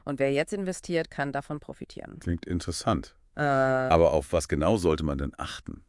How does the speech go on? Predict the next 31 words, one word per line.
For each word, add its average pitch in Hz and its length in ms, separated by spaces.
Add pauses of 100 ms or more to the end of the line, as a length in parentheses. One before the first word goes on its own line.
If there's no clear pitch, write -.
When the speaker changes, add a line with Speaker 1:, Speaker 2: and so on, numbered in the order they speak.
(160)
Speaker 1:
Man 190 160
sollte 226 360
die 156 320
weitere 202 420
Entwicklung 208 480
der 180 180
Exportkontrollen 165 1120
genau 156 460
im 175 140
Auge 165 280
behalten. 165 640
Speaker 2:
Hm. 92 240 (460)
Speaker 1:
Aber 240 640
es 180 160
lohnt 190 260
sich 226 180
auch, 190 240
über 180 220
den 160 340
Tellerrand 185 560
hinauszuschauen. - 760 (160)
Speaker 2:
Inwiefern? 82 500 (960)
Speaker 1:
China 240 560
könnte 226 340
auch 202 300
bei 185 240
anderen 214 460
seltenen 185 520
Erden 196 400
wie 180 80
Dysprosium, 190 840